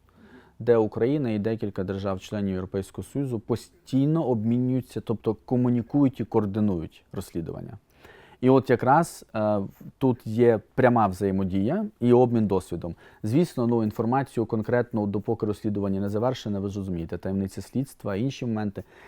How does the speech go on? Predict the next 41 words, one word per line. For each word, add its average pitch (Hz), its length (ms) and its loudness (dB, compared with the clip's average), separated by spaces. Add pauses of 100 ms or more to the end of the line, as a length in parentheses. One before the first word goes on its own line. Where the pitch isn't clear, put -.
(140)
Але 131 240 10
механізм, 135 600 4
інструмент 123 460 0
для 117 100 0
цього 123 280 0
є. 101 200 -2 (360)
І, 123 80 4
до 120 140 8
речі, 147 280 4
ж - 100 -8
теж 113 200 0
важливо, 117 400 0
що - 180 -4
в 101 40 0
рамках 117 400 0
спільної 101 400 -2
слідчої 95 440 -6
групи 127 300 -2
джиту, 107 440 -2 (460)
е, 107 260 2
з 110 140 -4
липня 127 320 0
дві 104 160 -6
тисячі 110 240 -6
двадцять 101 240 -6
третього 139 280 -2
року 110 260 -2
діє 110 420 -2
Міжнародний 104 580 -2
центр 107 320 -6
з 101 80 -12
кримінального 104 480 -4
переслідування 104 640 -4
злочину 107 360 -2
агресії 127 440 -2
проти 92 260 -8
України 123 380 -2
I 104 80 -4
C 117 220 -4
P 156 120 -2
A. 87 220 0